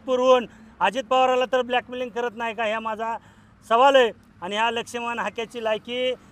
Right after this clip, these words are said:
विधानसभेला दोनशे सत्त्याऐंशी मतं पडल्यात सांगोला विधानसभा मतदारसंघामध्ये, कालच्या लोकसभेला उभा राहिला होता, चार हजार सदोतीस मतं पडलेले आहेत. अहो, लक्ष्मण हाके या महाराष्ट्रात धनगर समाजाचं ज्याला आदर्श नेतृत्व म्हणतात,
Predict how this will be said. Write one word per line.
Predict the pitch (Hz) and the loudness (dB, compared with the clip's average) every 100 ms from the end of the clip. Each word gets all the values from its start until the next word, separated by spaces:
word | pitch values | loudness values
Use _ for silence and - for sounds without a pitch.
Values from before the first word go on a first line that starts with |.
| - - - - | -20 -20 -20 -20
विधानसभेला | - 190 226 240 220 240 233 240 247 | -16 -4 -2 -2 -2 -4 -2 -2 -2
दोनशे | 240 240 233 247 | -2 -4 -4 -6
सत्त्याऐंशी | 233 233 247 247 202 | -4 -4 -4 -4 -6
मतं | 247 233 | -6 -4
पडल्यात | 247 240 240 240 | -4 -4 -4 -4
सांगोला | 240 233 240 240 | -4 -2 -2 0
विधानसभा | 233 240 233 233 | -2 -4 -4 -4
मतदारसंघामध्ये, | 240 233 226 220 233 226 233 226 226 214 - - - - | -4 -4 -6 -6 -6 -6 -6 -4 -4 -6 -16 -20 -14 -4
कालच्या | 226 220 247 | -2 -2 0
लोकसभेला | 247 240 247 247 247 | 0 0 -2 -2 0
उभा | 247 247 | 0 0
राहिला | 233 | -2
होता, | 240 247 | -2 -2
चार | 247 247 240 | -2 -2 0
हजार | 220 226 254 269 262 - - - - - - - - | 0 4 6 6 2 -10 -20 -20 -20 -20 -20 -18 -2
सदोतीस | 254 254 302 311 311 | 4 6 6 6 -2
मतं | 294 285 285 | 0 2 4
पडलेले | 269 269 262 | 4 4 6
आहेत. | 262 247 240 - - - - - | 6 6 4 -2 -16 -18 -18 -4
अहो, | 196 262 | 4 6
लक्ष्मण | 269 285 - 269 269 | 6 2 0 -2 2
हाके | 226 240 269 277 285 277 - - - - - | 2 6 8 10 8 2 -10 -20 -20 -20 -6
या | 190 233 254 | 0 2 2
महाराष्ट्रात | 247 233 254 - 262 262 | 4 4 4 2 2 2
धनगर | 226 247 240 254 | 0 -2 0 0
समाजाचं | - 254 254 254 254 262 | 0 -4 0 -2 0 0
ज्याला | 233 254 262 | 0 0 2
आदर्श | 262 254 233 262 269 269 | 2 0 2 2 2 0
नेतृत्व | 269 254 262 254 | -2 -2 -4 -2
म्हणतात, | 254 240 262 277 | -2 -2 2 2